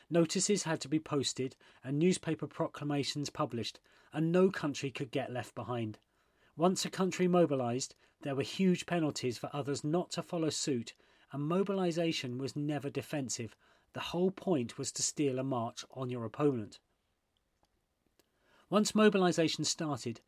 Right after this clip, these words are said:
Germany's strategic position meant that war was inevitable.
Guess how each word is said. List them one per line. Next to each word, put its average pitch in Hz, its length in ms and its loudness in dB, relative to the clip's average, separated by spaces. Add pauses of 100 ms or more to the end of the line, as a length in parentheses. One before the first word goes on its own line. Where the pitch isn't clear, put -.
(260)
Germany's 185 440 4
strategic - 600 0
position 127 480 -2
meant 139 260 0
that - 180 -12
war 147 240 4
was 131 160 -2
inevitable. 131 600 -4